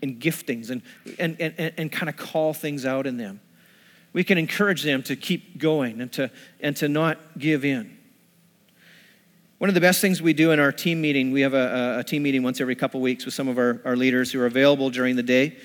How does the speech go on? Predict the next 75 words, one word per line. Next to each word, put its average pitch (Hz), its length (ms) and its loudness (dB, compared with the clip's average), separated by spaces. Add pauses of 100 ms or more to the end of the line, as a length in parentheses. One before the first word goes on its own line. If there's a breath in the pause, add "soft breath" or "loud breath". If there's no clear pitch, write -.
(200 loud breath)
We 185 100 -2
don't 185 120 4
have 160 140 4
a 151 40 6
lot 139 160 6
of 127 60 -2
staff 135 340 -2
members. 143 340 -2
We 143 280 0
are 127 160 0
mostly 131 340 -4
volunteers, 131 640 -2
and 123 120 -8 (460 loud breath)
a - 40 -6
lot 135 120 0
of 139 60 0
them 135 160 -2
work, 135 300 0
and 135 100 -4
they're, 131 140 -2
they're 131 240 -2
unable 135 240 0
to 135 80 -2
get 127 220 -2
here. 139 160 -2
But 139 160 -8
for 143 120 -6
those 147 200 2
that 156 80 -2
can, 156 320 0
every 147 120 0
couple 151 240 -4
weeks 147 220 2
we 147 80 -4
get 143 140 0
together 139 340 0
and 135 80 -2
have 131 120 -2
a, 131 120 -2 (320 loud breath)
a 139 80 -4
little 143 140 4
team 156 260 -2
meeting. 131 320 2
And 131 160 -2 (320 loud breath)
at - 140 -6
the 151 80 -2
beginning 170 420 4
of 151 100 4
each 160 220 2
meeting, 151 300 2
after 147 240 0
we've 147 220 0 (320 loud breath)
prayed 147 340 8
and, 131 320 -2
and 135 160 0
had 151 140 2
a - 20 4
little 147 140 4
devotion 143 440 0
time 143 200 -2
together, 135 360 2
the 135 80 -2
first 160 240 -2
thing 156 120 -4
we 139 100 2
do 135 180 2
is, 127 160 -2
is - 160 -8
care 131 340 -2
items, 113 300 -4
first 131 240 -8
thing 123 100 -4
on 120 80 -2
the 123 60 -4
agenda. 113 400 -4